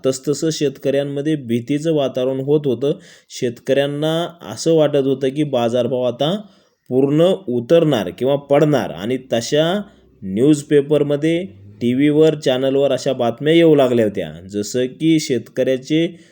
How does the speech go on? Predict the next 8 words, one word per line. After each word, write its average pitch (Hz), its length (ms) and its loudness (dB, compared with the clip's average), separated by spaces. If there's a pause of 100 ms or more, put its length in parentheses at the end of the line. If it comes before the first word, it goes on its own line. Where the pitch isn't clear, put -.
(160)
दुश्मन 120 520 0
असल्यासारखं 160 600 2
लोक 151 220 2
बातम्या 139 420 0
देत 127 200 2
होते. 110 280 0 (380)
टोमॅटो 123 440 0
बाजार 120 420 2